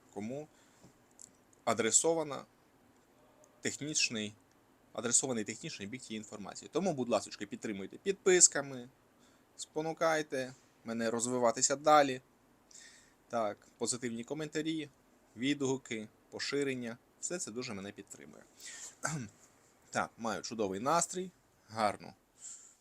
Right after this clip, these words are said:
працюю. І от невеличка пауза, маю на подобу вечері. У мене на вечерю шоколадка, King Size.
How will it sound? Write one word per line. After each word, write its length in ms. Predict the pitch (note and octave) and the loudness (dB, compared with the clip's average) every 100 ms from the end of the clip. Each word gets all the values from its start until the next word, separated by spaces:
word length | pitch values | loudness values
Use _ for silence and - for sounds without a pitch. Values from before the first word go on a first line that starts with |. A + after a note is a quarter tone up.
| - | -10
працюю. 640 | C3 - - G3+ F#3+ E3 - - _ _ | -4 2 2 2 0 -4 -10 -20 _ _
І 200 | - D#3+ | -8 -2
от 300 | B2+ - - _ _ _ _ - - - - _ _ | -2 -4 -12 _ _ _ _ -20 -20 -20 -20 _ _
невеличка 580 | A#2+ A2+ A2+ G#2+ - - - _ | -8 -4 -4 -6 -10 -16 -20 _
пауза, 460 | - B3 G3 - E3 | -2 0 0 -2 -2
маю 520 | C#3+ C#3 C3+ A#2+ - B2+ _ - | -4 -6 -6 -8 -12 -20 _ -16
на 320 | A2+ A2 A2 - - - - | -10 -10 -10 -16 -20 -20 -10
подобу 480 | A2+ G2 F#2 G#2+ - _ _ _ _ - | -8 -6 -8 -10 -20 _ _ _ _ -14
вечері. 640 | D3+ - - B3 G3+ F#3+ - _ _ - | -10 -6 -4 -4 -6 -10 -16 _ _ -10
У 60 | |
мене 260 | A#2 A2 G2+ | -6 -6 -6
на 140 | A2 | -4
вечерю 500 | A2 G2 - G2+ G2 - - _ _ _ - | -4 -6 -8 -8 -10 -14 -20 _ _ _ -18
шоколадка, 1040 | - C3+ A#2 C#3 F3 G#3+ - - F3 E3+ D#3 _ _ - | -10 -6 -6 -2 2 0 -2 -10 -10 -12 -20 _ _ -10
King 340 | A#2 G#2 - | -8 -8 -10
Size. 720 | - - G3 F#3+ F3 - - | -2 0 0 -4 -6 -8 -8